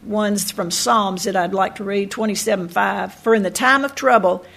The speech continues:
he shall hide me in his pavilion. In the secret of his tabernacle, he shall hide me. He shall set me up on a rock." In Psalm thirty-seven thirty-nine,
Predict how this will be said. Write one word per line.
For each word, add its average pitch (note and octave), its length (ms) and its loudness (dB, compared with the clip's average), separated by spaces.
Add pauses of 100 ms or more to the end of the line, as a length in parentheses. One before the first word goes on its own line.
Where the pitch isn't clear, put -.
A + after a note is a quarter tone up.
(140)
he D4 180 0
shall A3 340 2
hide C#4+ 520 2
me A#3+ 200 4
in A3 220 2
his A3 220 2
pavilion. G#3 760 0 (240)
In G#3+ 160 2
the F#3 100 0
secret E4 600 -2
of C4+ 100 4
his A#3+ 140 -2
tabernacle, G3+ 720 -2
he G#3+ 140 -2
shall F#3+ 220 -2
hide G3 400 -4
me. G3+ 240 -12 (260)
He A#3+ 140 -2
shall F#3+ 220 0
set B3+ 380 0
me G#3+ 180 0
up G#3+ 220 0
on F#3 160 -4
a - 60 -6
rock." - 680 -8 (460)
In G#3 100 -2
Psalm G3+ 340 0
thirty-seven A3 600 0
thirty-nine, F#3 760 -2